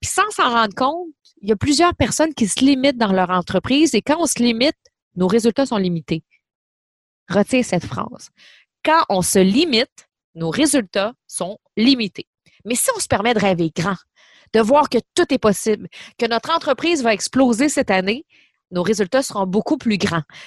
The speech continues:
Ça veut pas dire que c'est pas accompagné de peur, d'incertitude. C'est tout à fait normal d'avoir peur, mais en même temps, si on se le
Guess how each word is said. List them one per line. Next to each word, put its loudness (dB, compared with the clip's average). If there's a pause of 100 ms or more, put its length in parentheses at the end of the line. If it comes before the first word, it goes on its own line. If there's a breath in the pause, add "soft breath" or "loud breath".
Ça 2
veut 4
pas 2
dire 2
que 0
c'est 0
pas 0
accompagné -2
de 0
peur, 2
d'incertitude. -2
C'est -4
tout -4
à 4
fait 2
normal 2
d'avoir 2
peur, 2 (320 loud breath)
mais 0
en 2
même -2
temps, -2
si -8
on -6
se -4 (500)
le -4